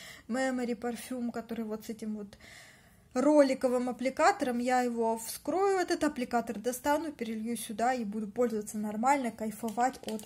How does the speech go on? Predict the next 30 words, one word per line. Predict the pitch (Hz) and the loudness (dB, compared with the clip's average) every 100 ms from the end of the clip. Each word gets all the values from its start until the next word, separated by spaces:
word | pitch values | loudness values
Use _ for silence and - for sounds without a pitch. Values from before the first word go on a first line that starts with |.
| 220 | -8
аромата. | 220 214 208 202 - - - | -4 -4 -4 -6 -8 -6 2
Также, | 285 370 302 | 4 4 0
что | - 285 | -2 2
меня | 262 240 233 240 | 2 2 0 0
удивило, | - 214 226 208 262 339 269 | 0 -4 -6 -6 -4 -2 -2
здесь | 214 240 | -4 -8
ещё | 240 - 254 | -8 -8 -8
вот | 254 254 | -8 -8
такая | 233 233 | -6 -4
вот | 233 220 | -4 -8
воронка | - 220 247 339 392 302 | -6 -4 -2 -4 -4 -6
идёт | 247 247 | -4 -8
в | 233 | -6
наборе. | 233 220 240 240 220 202 - - - - - - | -4 -2 -2 -2 -2 -6 -14 -18 -18 -18 -18 -12
Э, | 220 220 226 | -4 0 0
я, | 214 202 220 226 277 | -2 0 4 4 4
честно | 269 - 233 | 0 -4 -2
говоря, | 240 226 247 | -2 0 -2
не | 240 233 240 | -2 -2 -2
ожидала, | 233 220 202 214 208 240 277 285 285 - | -2 -4 -4 -4 0 2 2 2 0 -4
просто | 208 226 - | -6 -6 -6
по | 208 214 | -6 -6
одной | 220 233 | -4 -6
простой | 202 214 - | -6 -8 -8
причине, | 208 208 208 - 247 277 247 | -8 -10 -10 -8 -6 -4 -6
что, | - - 233 226 226 190 - - - - - | -8 -12 -10 -6 -6 -6 -10 -18 -20 -20 -14
во-первых, | 214 220 240 233 226 | -10 -6 -6 -6 -6
это | 220 | -10
подарок, | - 214 214 269 349 349 | -10 -6 -2 0 0 -4
это | 254 226 220 220 214 | -8 -6 -6 -6 -8